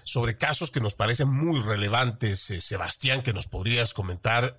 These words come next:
para que así nosotros tengamos una idea de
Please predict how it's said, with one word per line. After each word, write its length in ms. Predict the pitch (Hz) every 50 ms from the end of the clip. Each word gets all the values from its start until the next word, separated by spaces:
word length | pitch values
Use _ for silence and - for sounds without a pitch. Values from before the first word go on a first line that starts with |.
| -
para 240 | - - 82 82 85
que 120 | - - 110
así 220 | 113 - 147 151
nosotros 440 | 151 131 127 - 135 - 143 123 -
tengamos 440 | - 110 101 113 120 127 120 - -
una 140 | 127 117
idea 280 | 110 104 120 123 123 123
de 180 | 107 113 107